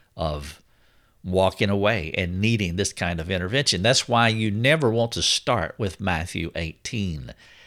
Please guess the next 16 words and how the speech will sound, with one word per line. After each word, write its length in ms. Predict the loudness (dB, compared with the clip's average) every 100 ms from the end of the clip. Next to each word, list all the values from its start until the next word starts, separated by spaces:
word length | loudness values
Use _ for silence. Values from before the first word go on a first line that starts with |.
| -18 -4
That 540 | 0 4 2 0 -4
is 240 | -4 -4
not 400 | -2 0 0 -4
the 80 | -6
starting 500 | -2 0 2 2 0
place 400 | -4 -8 -6 -4
for 200 | -6 -6
restoration. 1400 | -4 -2 0 0 0 -4 -2 -2 0 -2 -4 -10 -14 -16 -18 _ _ _ _ _ _ _ _ -20 -2
If 160 | 0 2
the 80 | 2
church 220 | 2 4
discipline 680 | 2 2 0 0 2 2 2
or 180 | 2 2
church 240 | 0 2
restoration 520 | 2 2 2 2 0 -2
policy 800 | 0 2 2 2 0 0 -2